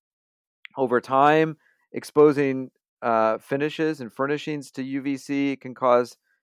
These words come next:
can cause degradation. So that's also, you know, something as an interior designer to consider.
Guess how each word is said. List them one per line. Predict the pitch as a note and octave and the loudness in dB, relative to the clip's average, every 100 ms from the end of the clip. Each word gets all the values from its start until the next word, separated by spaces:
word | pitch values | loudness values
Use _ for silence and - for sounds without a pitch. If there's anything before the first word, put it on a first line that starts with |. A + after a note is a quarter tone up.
| _ | _
can | - B2 | -16 -2
cause | C3 A#2 | 0 0
degradation. | A2 A#2+ A#2 A#2+ B2 - B2+ | 0 -2 0 0 -2 -4 -8
So | A#2+ C3+ A#2+ A#2+ | -4 0 0 0
that's | C3+ C#3 | 0 4
also, | C3+ C#3+ C#3+ B2+ B2 B2 | 2 2 0 2 0 -4
you | C3+ | -10
know, | B2+ | -10
something | - C#3 C#3+ C3 A#2 | -8 -8 -6 -8 -10
as | G#2+ | -10
an | A2+ | -10
interior | B2 A#2+ B2+ A2+ | -10 -8 -4 -4
designer | G2+ G#2+ G#2+ A2+ A#2+ B2 | -4 -4 -2 0 -2 -4
to | - | -10
consider. | - A2+ - B2 C3+ | -20 -20 -8 -4 -4